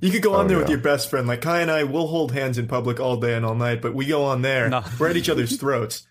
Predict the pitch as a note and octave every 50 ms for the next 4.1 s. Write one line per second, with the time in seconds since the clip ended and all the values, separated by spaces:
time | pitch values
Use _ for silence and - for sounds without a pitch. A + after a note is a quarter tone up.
0 | - C3+ A#2+ - _ - - D#3+ E3+ F3 F3+ G3 A3 G#3+ F#3+ - F3+ D3+ D#3 E3
1 | D#3+ D3+ C#3 A#2+ - D3 D3 D3 D#3+ D#3 - - D3+ C#3+ C#3 C#3+ C3 - - C#3+
2 | C#3 C#3 C#3 C3 - _ _ _ _ _ - D#3 C3 A#2+ - C#3 - - C#3+ C3+
3 | C3+ B2 C3+ B2 A#2+ B2 B2+ B2 A#2+ C3 B2 A#2+ B2 B2 A#2+ A#2+ C3 B2 B2 B2
4 | A#2+ A#2+